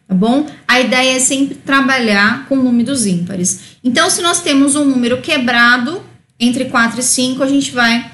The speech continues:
arredondar esse número para um número ímpar. Então, isso significa o quê? Que nosso gráfico vai ter cinco intervalos, tudo bem? Ou seja, eu vou construir um gráfico de barras contendo cinco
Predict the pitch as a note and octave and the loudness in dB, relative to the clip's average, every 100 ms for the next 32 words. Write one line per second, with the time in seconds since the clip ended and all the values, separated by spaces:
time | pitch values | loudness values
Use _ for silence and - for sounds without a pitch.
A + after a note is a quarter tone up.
0 | - - B3 A3 B3 A3+ A3+ - A#3+ G#3+ | -14 -4 -2 0 0 0 0 0 0 0
1 | A3 A3 G#3 B3 B3 A3+ G#3+ A3 B3 E3+ | -2 -4 -4 -4 0 0 0 0 0 0
2 | F3 F#3 - - - - - A#3+ D4+ E4+ | -4 -10 -12 -18 -20 -20 -8 -2 0 2
3 | G#4 G#4+ F4+ D#4 D4+ E4 E4 F4 C#4 - | 0 0 0 -2 -2 -6 -8 -8 -6 -4
4 | F#3+ F3+ - - _ - C#4+ D#4 G4 A4 | -2 -4 -8 -20 _ 0 2 2 2 0
5 | C#4 C4+ B3 C#4 - E4 C#4+ C#4+ D#4 C#4+ | 2 4 4 2 -4 -8 -2 -2 0 0
6 | D4+ - - F4 F#4 F4 D4+ D4+ D#4 C#4+ | 0 0 0 -2 -6 -4 -4 -2 -2 -2
7 | A3+ G#3 G3 F#3 F3 - - - F#3+ F#3+ | 0 2 2 0 -2 -6 -12 -6 -2 0
8 | A3+ C#4+ - - - _ _ - C#4+ - | 2 0 -4 -14 -20 _ _ -2 0 0
9 | B3+ A3+ A#3 C#4 A#3+ A3+ C4+ - C#4 C4 | 2 2 2 0 -2 -2 -4 -4 -4 -2
10 | B3 A#3 A3 A3 - G#3+ G#3 G3+ F#3+ F#3+ | -2 0 0 0 -2 -4 0 2 2 2
11 | G3+ A#3+ D4+ - - - _ C#4+ D4 C#4+ | 2 0 -2 -6 -10 -20 _ -2 -2 0
12 | C4 C4 C#4 - C#4 C4+ C4+ D4 | 0 0 0 0 2 2 0 -4